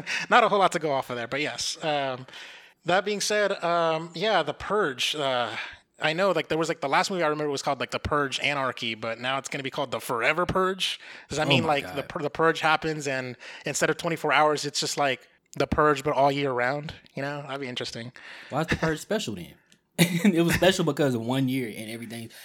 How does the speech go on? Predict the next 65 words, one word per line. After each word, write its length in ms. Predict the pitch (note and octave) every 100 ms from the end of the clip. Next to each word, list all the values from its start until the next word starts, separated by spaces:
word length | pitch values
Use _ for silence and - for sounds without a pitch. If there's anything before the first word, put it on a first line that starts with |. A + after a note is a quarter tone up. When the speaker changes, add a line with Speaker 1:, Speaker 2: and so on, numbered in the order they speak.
| C3
Speaker 2:
I, 140 | D#3+ -
I 80 | -
think 200 | F3+ -
it 40 |
was 80 | A2+
special 280 | - G#2 G#2
because 380 | G2+ A2 G2+ F#2+ _ -
that 100 | B2
was 80 | A2
a 60 |
lot 140 | G2+ G2+
of 60 |
people's 220 | A#2 F#2
fantasy. 440 | - G2+ F2 F2+ - _ -
I 40 |
just 120 | C#3 E3+
Speaker 1:
Oh 40 |
my 60 | D#3
Speaker 2:
wanna 100 | D3+
be 100 | D3
Speaker 1:
God. 140 | C#3
Speaker 2:
able 100 | A#2+
to 60 | A#2
run 100 | B2+
around 240 | A#2+ A#2
and 100 | A2
do 60 | G#2+
whatever 300 | G#2 A#2+ A2+
the 60 |
hell 100 | A2+
I 100 | A2
wanna 220 | A2 A2
do, 240 | G#2 G#2+ G#2 _ -
like, 220 | G2+ G2
uh, 260 | G#2+ G#2 F#2+
kill 200 | - B2
that 180 | B2 A2
neighbor 420 | A2+ A#2+ A#2 A2+ A2+ _ -
that 240 | A2 G#2
let 140 | A2
his 100 | G#2+
dog 260 | G2+ A2+ A2+
shit 140 | B2
in 60 | A#2
my 140 | A2+
yard. 420 | A#2 A#2 A#2+ A#2 - _
And, 320 | A2+ A2+ G#2+ -
um, 400 | B2 A2+ G#2 G2+ -
yeah, 260 | G3+ E3 A2
I 80 | G#3+
don't 160 | D#4 C#4
know. 260 | F#3 G#2+ - _ _ - - - -
Speaker 1:
You 80 | F#3+
know 120 | C4
what's 160 | A#3
kinda 180 | A#3+ G#3+
interesting 360 | F3+ F#3 G3+ G3
is, 120 | E3+
like, 180 | D#3+ -
I've 80 | F3+
only 160 | G#3
seen 160 | - F#3+
the 80 | D3+
first 300 | C#3+ C#3+ -
Purge, 500 | B2+ C3+ D#3+ -